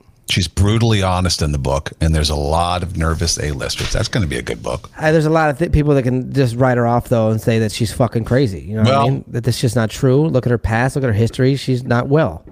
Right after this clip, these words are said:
Speaker 1: And that's believable. Rainn Wilson lived in a haunted house. He's from The Office, you know, right? Dwight Schrute.
Speaker 2: Oh, Dwight Schrute. Love Dwight Schrute.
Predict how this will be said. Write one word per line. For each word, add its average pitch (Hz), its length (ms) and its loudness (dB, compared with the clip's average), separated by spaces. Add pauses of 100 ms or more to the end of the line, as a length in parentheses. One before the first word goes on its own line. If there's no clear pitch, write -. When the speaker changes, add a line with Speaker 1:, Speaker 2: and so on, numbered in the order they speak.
(160)
Speaker 1:
And 104 160 4
that's 101 140 0
believable. 123 640 0 (1300)
Rainn 156 320 2
Wilson 131 520 0
lived 104 200 2
in 104 80 2
a 95 60 0
haunted 92 300 0
house. 87 340 -2
He's 104 160 0
from 95 160 0
The 87 100 4
Office, 80 380 0
you 90 80 2
know, 62 140 -2
right? 64 240 -2 (260)
Dwight 71 240 0
Schrute. - 420 -2 (280)
Speaker 2:
Oh, 156 260 2
Dwight 135 220 -2
Schrute. 131 340 0
Love 120 160 -2
Dwight 101 220 -4
Schrute. 87 240 -10